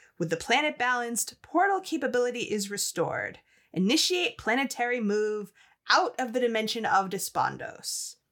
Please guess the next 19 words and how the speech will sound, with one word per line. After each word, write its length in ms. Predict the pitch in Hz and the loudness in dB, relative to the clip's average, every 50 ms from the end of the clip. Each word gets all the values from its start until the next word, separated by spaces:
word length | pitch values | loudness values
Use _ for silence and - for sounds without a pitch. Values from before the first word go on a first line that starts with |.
| _ _ _ _ _ _ | _ _ _ _ _ _
So 200 | - - - 208 | -4 0 2 2
now 680 | 202 208 208 226 226 226 226 226 220 220 214 202 - - _ _ _ _ _ _ - | 2 4 4 4 4 4 2 0 -2 -2 -4 -6 -6 -8 _ _ _ _ _ _ -4
we 160 | - 185 190 | 0 2 4
are 120 | 190 185 202 | 4 6 6
moving 260 | 226 262 269 262 233 | 4 4 4 2 0
out 160 | 220 214 214 | 0 0 0
of 60 | 196 | -2
Despondos. 800 | 202 - - - 170 160 160 160 - - - - - - - - - | -6 -4 0 2 2 2 2 -2 -6 -10 -8 -6 -6 -4 -4 -2 0
And 220 | 190 190 190 190 | 0 0 2 2
once 300 | 208 247 277 302 302 - | 4 4 4 4 2 0
this 180 | - 277 262 - | 0 -2 -4 -2
thing 180 | - 262 247 | -2 0 0
is 120 | 233 214 208 | 0 2 2
engaged, 760 | 208 208 190 190 190 190 185 185 185 175 175 - - - - - - - - - _ - | 0 0 0 0 0 2 0 0 -2 -2 -4 -6 -8 -10 -18 -20 -20 -20 -20 -18 _ -2
the 140 | - - - | -2 0 2
energy 340 | 233 240 254 240 208 247 240 | 4 4 4 2 0 -2 -2
moving 240 | 233 233 220 233 220 | -2 -2 -4 -4 -6
through 280 | - - 226 208 202 | -4 0 2 2 2
Adora 500 | 185 202 190 190 185 185 180 175 175 175 | 2 0 0 2 2 2 2 0 0 -2